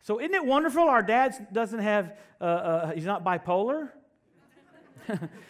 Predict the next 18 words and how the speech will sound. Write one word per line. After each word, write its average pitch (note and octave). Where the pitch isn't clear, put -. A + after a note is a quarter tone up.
We B3+
could F#3+
have B3+
had A3
a F#3+
God G3
that F3
was F3+
just F#3
a F#3+
loose G3
cannon. B3+
No, A#3+
his A3
mercy A3
endures A#3
forever. A#3
He's, F#3+